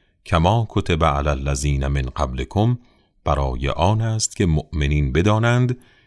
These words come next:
این تکلیف اختصاص به امت پیغمبر آخرالزمان ندارد، بلکه در امم پیشین بوده و خود همین معنا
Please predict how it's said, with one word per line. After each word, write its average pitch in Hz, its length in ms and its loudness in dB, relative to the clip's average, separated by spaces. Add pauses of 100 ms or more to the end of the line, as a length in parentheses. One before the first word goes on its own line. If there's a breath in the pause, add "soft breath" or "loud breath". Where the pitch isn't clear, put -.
(200 soft breath)
این 80 200 2
تکلیف 110 640 -2 (100)
اختصاص 95 800 -2
به - 140 -2 (100)
امت 67 440 -2
پیغمبر 69 680 -2
آخرالزمان 67 960 -2
ندارد، 71 500 0 (600)
بلکه 76 300 0
در 71 200 0 (160)
امم 101 340 2
پیشین 92 600 -2
بوده 80 460 0
و 101 320 2
خود 80 300 -4
همین 71 420 -2
معنا 98 500 0